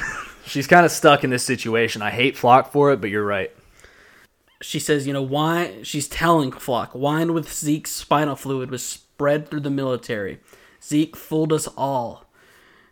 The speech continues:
Speaker 1: And, uh, I was like, "Oh, wow, that's a pretty good argument. I wonder if Floch knows this." He's kinda backed into a corner here.
Speaker 2: Mm-hmm.
Speaker 1: <laughs>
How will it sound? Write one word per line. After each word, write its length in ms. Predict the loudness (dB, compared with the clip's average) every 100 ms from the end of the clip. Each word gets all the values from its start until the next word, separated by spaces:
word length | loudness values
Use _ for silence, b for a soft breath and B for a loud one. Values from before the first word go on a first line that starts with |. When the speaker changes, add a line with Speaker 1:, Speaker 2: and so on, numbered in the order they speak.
| _
Speaker 1:
And, 420 | -8 -6 -4 -4 -4
uh, 360 | -2 0 0
I 20 | 0
was 120 | -2
like, 140 | -2
"Oh, 140 | 2 2
wow, 240 | 2 0
that's 180 | -2 -6
a 20 |
pretty 240 | -4 -4 -2
good 160 | 0
argument. 460 | 0 0 -2 -4 -4
I 20 |
wonder 200 | -4 -4
if 60 | -4
Floch 320 | -2 -2 0
knows 280 | -2 -4 -4
this." 160 | -8
He's 120 | -10 -6
kinda 180 | -6 -4
backed 380 | -2 -2 -2
into 260 | -8 -6 -6
a 40 |
corner 420 | -6 -2 0 0 -2
here. 320 | -4 -2 -2
Speaker 2:
Mm-hmm. 140 | -6
Speaker 1:
<laughs> 100 | b